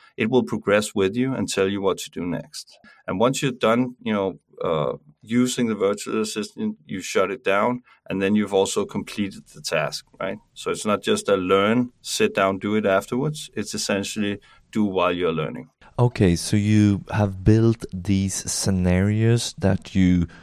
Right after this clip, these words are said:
Speaker 2: used for documentation, and then you search through those, and, "Okay, now I want to do this task here."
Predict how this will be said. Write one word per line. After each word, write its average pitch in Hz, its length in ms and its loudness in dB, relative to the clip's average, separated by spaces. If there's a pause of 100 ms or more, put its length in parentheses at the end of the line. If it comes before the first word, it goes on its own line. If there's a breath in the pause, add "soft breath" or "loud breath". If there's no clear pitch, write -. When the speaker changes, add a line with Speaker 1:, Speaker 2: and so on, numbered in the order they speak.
(160 loud breath)
Speaker 2:
used 98 460 2
for 98 140 2
documentation, 95 960 2
and 95 180 4
then 95 220 4
you 87 140 2
search - 560 0
through 87 320 2
those, 90 720 2 (360 loud breath)
and, 95 240 4 (100)
"Okay, 87 400 4
now 95 340 6
I 92 60 8
want 92 240 4
to 92 80 0
do 90 300 0
this 85 320 -4
task - 640 -4
here." 82 480 0